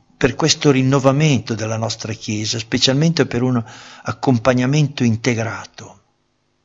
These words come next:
"I giovani infatti hanno bisogno di essere abbracciati", aggiunge la ragazza,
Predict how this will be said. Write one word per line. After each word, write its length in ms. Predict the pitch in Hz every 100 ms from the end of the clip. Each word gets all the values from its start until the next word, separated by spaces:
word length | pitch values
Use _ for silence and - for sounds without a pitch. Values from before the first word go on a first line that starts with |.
| _ _ _ _ _ _ _ _ _ _ _ _
"I 100 | 117
giovani 380 | 117 156 156 127
infatti 600 | 120 - 143 139 123 101 - - - -
hanno 220 | 127 135
bisogno 360 | 123 135 156 139
di 140 | 123
essere 340 | 127 - 131
abbracciati", 1040 | 120 120 117 113 - 107 - - - 113 _ _ _ _ _ _ _ _ _
aggiunge 560 | - 107 123 117 110
la 100 | 104
ragazza, 640 | 104 104 107 95 - -